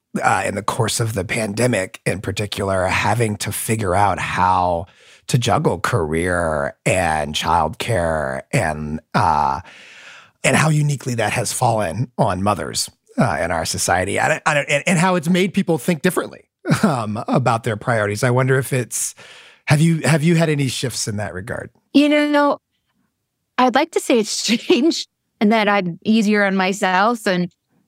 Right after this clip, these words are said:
Speaker 2: let myself off the hook a little bit more and, you know, throw my hands up, surrendering to doing the best that we can. You know, I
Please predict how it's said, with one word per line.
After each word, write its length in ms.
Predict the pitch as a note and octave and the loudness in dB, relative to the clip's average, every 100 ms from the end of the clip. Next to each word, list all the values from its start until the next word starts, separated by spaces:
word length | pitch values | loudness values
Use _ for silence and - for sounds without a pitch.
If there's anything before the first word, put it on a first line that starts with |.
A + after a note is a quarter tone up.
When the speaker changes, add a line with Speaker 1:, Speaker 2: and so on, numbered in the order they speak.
| _ _ - | _ _ -2
Speaker 2:
let 160 | A3+ A3 | 0 2
myself 360 | A3+ G#3+ G3+ | 0 2 2
off 140 | F#3 F3+ | 2 0
the 100 | D#3+ | 0
hook 260 | F#3 B3 B3+ | 2 2 2
a 20 | |
little 240 | A#3 A3+ | 2 2
bit 240 | G#3+ G#3+ - | 2 -2 0
more 600 | A3 A3 A3+ A3 G#3+ A3 | 0 2 2 2 2 0
and, 280 | D#3 D#3+ - _ - - | -2 -4 -10 _ -10 -2
you 240 | G3+ G#3 | 2 2
know, 580 | F#3 E3+ D#3+ D#3+ C#3 - _ A3+ | 2 2 2 0 -2 -6 _ -2
throw 160 | A#3 | 0
my 140 | G#3 F#3 | 2 2
hands 380 | G3 G3 G#3+ | 2 2 2
up, 220 | A#3 A3+ - - | 2 0 -2 -14
surrendering 800 | - G3+ F#3 G3+ A3 B3+ C4 C4+ | -2 2 4 4 2 2 2 0
to 140 | - F#3 | 0 -4
doing 300 | G#3 G3+ G3 | 0 0 0
the 80 | |
best 300 | F3 F#3 - | 0 -2 -2
that 140 | - E3 | -4 -2
we 120 | F3 | -2
can. 520 | - F3+ F#3 A3 C#4 - _ _ _ - | 0 2 2 2 0 -4 _ _ _ -2
You 160 | F#3+ | 2
know, 420 | F#3 F3+ F#3+ A3+ - - | 2 2 2 0 -4 -4
I 220 | E3 E3+ | -2 -2